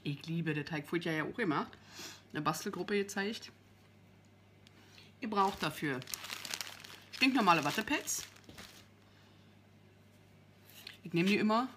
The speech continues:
und rubbel die auseinander. Man kann die auch in ganzer Breite nehmen. Aber das finde ich hier blöde, wenn da so ein Karo-Muster ist. Und darum zuppel ich die immer so ein bisschen auseinander. Bisschen rüberrubbeln. So. Und dann kommen sie auf den Stapel.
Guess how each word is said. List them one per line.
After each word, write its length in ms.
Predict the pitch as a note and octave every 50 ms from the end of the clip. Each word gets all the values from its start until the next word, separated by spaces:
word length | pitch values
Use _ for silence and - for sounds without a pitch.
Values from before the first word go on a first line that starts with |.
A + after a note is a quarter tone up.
| - - - - - - - - - -
und 180 | - D3+ D3
rubbel 280 | C#3 C#3+ D#3+ F3 F#3+ E3+
die 100 | E3 -
auseinander. 380 | D3 D#3+ - D#3+ D3+ E3 E3
Man 140 | D3 D3+ D3+
kann 160 | - - F#3
die 80 | A3 A3
auch 120 | G3+ A3
in 100 | A#3 G#3+
ganzer 300 | F3+ D#3+ E3+ D#3+ - G3
Breite 320 | E3 D3+ D3 C#3 D3 C#3+ D3
nehmen. 180 | C#3+ C#3+ C#3+ - - - - - - - - - -
Aber 180 | - C#3 D3
das 160 | C#3 G3 -
finde 200 | - - A#3+ A#3
ich 80 | A3+ -
hier 140 | - A3 G3
blöde, 300 | F#3+ G3 G3+ A3 A3+ G#3+
wenn 120 | G3 F3+
da 80 | E3+ E3
so 60 | E3
ein 80 | D3+ D3
Karo-Muster 640 | - - F#3+ G#3 A3 E3+ D3 C#3+ C3+ - - -
ist. 260 | D3+ F#3 A#3 - - - - - - - - - - - - - - - - - - - - - - - - - -
Und 140 | - D#3+ -
darum 400 | C#3+ C#3+ D#3+ F3 F3+ F#3+ F3+ - - - - - - - - - - - - -
zuppel 280 | - - F#3 G3 F#3
ich 80 | F3 F3
die 100 | - -
immer 180 | E3+ E3+ E3+
so 60 | E3 E3+
ein 60 | D#3+
bisschen 220 | E3+ E3 - E3+
auseinander. 520 | - D3 - - D3 C#3+ F3+ A3+ C#4+ F4+ G4+ - - - - - - - - - - - - - - - - - - - - - - - - - - - - - - - - - - - - - - - -
Bisschen 220 | D3 C#3 - -
rüberrubbeln. 680 | A2+ A#2+ C3 D#3 F#3+ G3 G3 G#3 G3+ A3+ A#3+ B3 B3+ - - - - - - - - - - - - - - -
So. 240 | - B2 D#3 F#3+ - - - - - - - - - - - - - - - - - - - - - - - - - - - - - - - -
Und 100 | - C3+
dann 100 | C3+ C3+
kommen 180 | - C#3 C#3 B2
sie 80 | A2
auf 80 | G#2+ -
den 100 | - -
Stapel. 460 | - - D#2 F2 - - G#2+ F#2 -